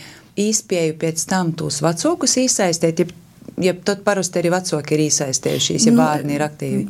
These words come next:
Speaker 2: ja es domāju, ja jau bērni iz-, i-, vi-, bērnam ir vēlēšanās to uzrakstīt, noteikti ģimenē ir atbalsts. Tam bērnam, kuram nav atbalsta ģimenē, viņš noteikti nerakstīs nekādu tādu vēstulīti ar laba vēlējumiem Ukrainai.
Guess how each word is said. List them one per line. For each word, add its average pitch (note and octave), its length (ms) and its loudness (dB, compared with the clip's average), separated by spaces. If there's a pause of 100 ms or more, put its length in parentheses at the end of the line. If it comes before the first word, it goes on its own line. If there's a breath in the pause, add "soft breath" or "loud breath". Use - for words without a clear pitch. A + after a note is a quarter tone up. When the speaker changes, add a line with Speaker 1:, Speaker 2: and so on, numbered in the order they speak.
(120)
Speaker 2:
ja G#3+ 160 6
es A3+ 100 6
domāju, A3 360 2
ja G#3 120 2
jau G#3 240 2
bērni F#3 1080 2
iz-, B3 240 2
i-, - 320 0
vi-, G3+ 400 4
bērnam A3+ 400 4
ir G3 80 0
vēlēšanās G3 560 0
to D4 140 2
uzrakstīt, G#3+ 500 0
noteikti A#3+ 400 2
ģimenē G#3+ 460 4 (240)
ir G3 280 0
atbalsts. D#3 600 0 (540 loud breath)
Tam B3+ 200 6
bērnam, A3+ 380 2
kuram A3+ 220 2
nav C4 180 2
atbalsta B3+ 400 0
ģimenē, A3 400 2
viņš G#3+ 220 0
noteikti G3+ 340 2
nerakstīs - 560 0 (280 loud breath)
nekādu E3 520 0
tādu E3 300 2
vēstulīti F3+ 720 2
ar F3+ 140 2
laba F#3+ 240 2
vēlējumiem E3 680 2
Ukrainai. D3+ 640 -2